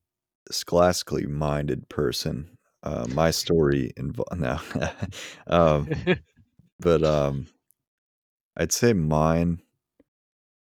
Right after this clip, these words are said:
Speaker 1: was probably, I, uh,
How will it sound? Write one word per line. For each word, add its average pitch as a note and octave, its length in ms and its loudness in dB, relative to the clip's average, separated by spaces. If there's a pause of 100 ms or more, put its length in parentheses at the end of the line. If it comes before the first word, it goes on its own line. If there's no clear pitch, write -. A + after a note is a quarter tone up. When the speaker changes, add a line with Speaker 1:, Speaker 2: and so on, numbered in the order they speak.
(520)
Speaker 1:
was E2 200 2
probably, D#2 920 0 (120)
I, D2+ 180 -2
uh, C2 300 -2